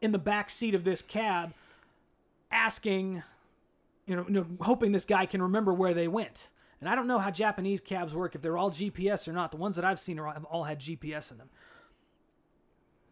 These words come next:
So that's how he, that's how she is able to find where Han-, where, uh, Miyuki and Kyoko are. And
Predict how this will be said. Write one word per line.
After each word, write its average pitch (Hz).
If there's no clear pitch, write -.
So 202
that's 247
how 226
he, 220
that's 247
how 254
she 247
is 208
able 196
to 160
find 180
where 170
Han-, 202
where, 180
uh, 165
Miyuki 180
and 160
Kyoko 190
are. 156
And 202